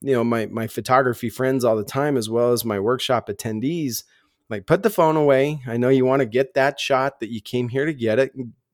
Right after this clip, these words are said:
and, and get it. But once you've got it, instead of, you know, taking the same shot for twenty minutes or thirty minutes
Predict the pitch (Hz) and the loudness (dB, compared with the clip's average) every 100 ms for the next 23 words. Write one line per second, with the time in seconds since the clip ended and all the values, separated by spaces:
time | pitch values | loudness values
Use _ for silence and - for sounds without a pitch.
0 | - 117 117 110 - 135 120 104 127 208 | -4 0 0 -4 -6 -2 -2 2 4 4
1 | 147 131 - _ _ _ _ _ _ _ | 4 0 -2 _ _ _ _ _ _ _
2 | _ 127 143 202 269 220 151 139 170 139 | _ -2 0 0 0 -2 2 2 2 -2
3 | 135 123 - 175 226 147 107 - - 135 | -2 -2 0 0 2 0 -6 -20 -6 -2
4 | 123 117 123 _ _ _ _ _ _ _ | 0 -2 -6 _ _ _ _ _ _ _
5 | _ _ - 160 190 175 127 - 143 160 | _ _ -2 0 2 0 2 2 0 0
6 | - 107 156 - 160 156 156 156 147 175 | 2 2 2 -2 -4 0 0 0 0 -2
7 | 180 127 - 135 143 139 143 208 - - | -2 -4 0 2 2 2 0 -2 -4 -12